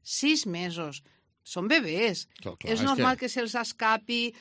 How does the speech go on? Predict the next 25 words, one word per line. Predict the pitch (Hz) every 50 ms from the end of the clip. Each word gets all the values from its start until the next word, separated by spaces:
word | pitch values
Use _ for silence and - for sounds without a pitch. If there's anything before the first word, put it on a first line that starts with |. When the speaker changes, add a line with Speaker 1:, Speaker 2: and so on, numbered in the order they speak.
| - - -
Speaker 1:
a | - 220
vegades | 214 226 220 214 226 226 269 269 -
estan | 277 233 - - 262 247
supercontents | 240 - - 285 - - 240 233 233 233 226 226 220 202 233 240 240 247 247 247 254 247 -
i | 247 214
fan | - 247 233 233 226
pipi | 233 240 226 226 233 214
per | - 226 214
tot | 202 220 226 220 226
arreu. | 226 220 220 220 220 220 226 226 240 233 _ _ _ _ -
Speaker 2:
Mhm. | 127 110 95 101 98 139 - _ _ - - - - - - - - - - - _ _ _
Doncs | - 123 139 139 123
ja | 160
ho | 170 180
veieu, | 185 175 165 147 131 117 104 90 90 92 _
eh, | - 127 127 127 123 123 123 123 123 127 -
educar | 147 139 131 143 131 - 175 170 170 175 175 175 -
a | - 143 151
un | 156 156 147
gos, | 123 117 98 90 87 - - - - - - -
que, | - - 110 107 104 104 104 104 101 101 101 98 98 95 98 95 95 90 92 90 85 85 85 82 80 85 87
a | 87 85
veure, | 92 104 107 92 76 76 85
és | 90 -
assequible, | 107 95 - - 110 - - 135 139 131 131 135 147 180